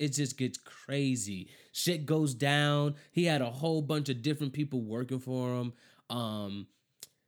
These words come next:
I think he killed, like, five tigers at the place, but they don't know how. And then everybody started ratting on him and stuff. And then now he's locked up. Like, all of a sudden, he's just locked up.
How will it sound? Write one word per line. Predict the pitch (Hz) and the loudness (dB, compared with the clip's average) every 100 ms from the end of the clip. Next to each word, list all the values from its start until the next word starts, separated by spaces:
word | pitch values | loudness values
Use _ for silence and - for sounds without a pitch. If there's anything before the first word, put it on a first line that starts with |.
| _ _ - | _ _ -4
I | 123 | -2
think | - 143 | 0 0
he | - 156 | 0 -2
killed, | - 151 165 160 135 | -2 -2 2 2 2
like, | 127 - | 0 -2
five | - 131 131 131 | -6 -4 -4 -4
tigers | 135 143 139 135 | -4 -2 -2 -2
at | 131 | -4
the | 127 | -6
place, | - 147 139 127 | -6 -2 -2 -4
but | 117 | -2
they | 127 | 0
don't | 131 127 | 0 0
know | 123 113 | -2 -4
how. | - 123 107 107 110 110 110 - - | -4 -2 -2 -2 -4 -4 -8 -14 -6
And | 123 | -2
then | 123 | 0
everybody | 123 120 120 127 123 | 0 -2 -2 -2 -2
started | 127 127 117 104 | -2 -4 -4 -2
ratting | 120 139 139 127 | 0 0 0 -2
on | 120 | 0
him | 113 | -2
and | 110 | -4
stuff. | - 120 101 | -2 -4 -2
And | 120 | -2
then | 135 | 0
now | 139 147 | 0 2
he's | 151 123 | 0 0
locked | 117 135 151 - - | -4 -2 -2 -2 -2
up. | 175 147 - _ _ _ - | -2 -2 -10 _ _ _ -4
Like, | 135 | 0
all | 151 | 0
of | 151 | 0
a | |
sudden, | 147 165 160 | 0 0 0
he's | 151 | 0
just | 143 | -2
locked | 120 151 160 - | -2 0 0 0
up. | 185 160 123 | -2 -2 -6